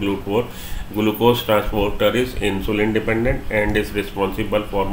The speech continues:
most of the glucose transport into muscles and adipose cells in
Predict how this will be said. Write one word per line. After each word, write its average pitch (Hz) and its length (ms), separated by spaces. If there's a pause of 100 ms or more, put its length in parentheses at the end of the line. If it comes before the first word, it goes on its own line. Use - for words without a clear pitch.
most 131 340
of 104 180
the 104 140
glucose 95 400
transport 95 460
into 95 300
muscles 95 320
and 95 200
adipose 90 420
cells 139 300 (640)
in 143 180